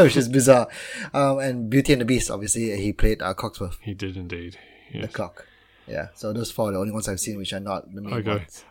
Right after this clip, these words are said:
Speaker 2: Uh, I've not
Speaker 1: Yeah.
Speaker 2: done much better, so, um, in fact, I've done about the same. So, um, there's a film called Mister Holmes, where he plays a, an aged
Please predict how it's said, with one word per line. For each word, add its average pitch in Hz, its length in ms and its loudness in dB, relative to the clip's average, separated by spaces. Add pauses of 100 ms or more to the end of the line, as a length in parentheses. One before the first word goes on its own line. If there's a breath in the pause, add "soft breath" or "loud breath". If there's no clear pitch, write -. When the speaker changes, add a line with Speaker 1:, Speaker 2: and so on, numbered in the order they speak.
Speaker 2:
Uh, 123 220 -2
I've 127 80 0
not 139 100 0
Speaker 1:
Yeah. 123 60 -6
Speaker 2:
done 117 120 2
much 113 180 -4
better, 104 160 0
so, 117 260 2
um, 117 240 0
in 120 60 -12
fact, 107 180 -6
I've 101 80 -4
done 104 120 -4
about 98 140 -4
the 101 40 -6
same. 101 280 -2
So, 110 360 0
um, 113 240 -4
there's 120 120 -10
a - 40 -12
film 143 100 -2
called 123 140 -2
Mister 127 300 -4
Holmes, 160 600 -2
where 123 120 -2
he 110 120 -4
plays 110 320 -4
a, 107 240 -4
an 107 100 -4
aged 107 420 -2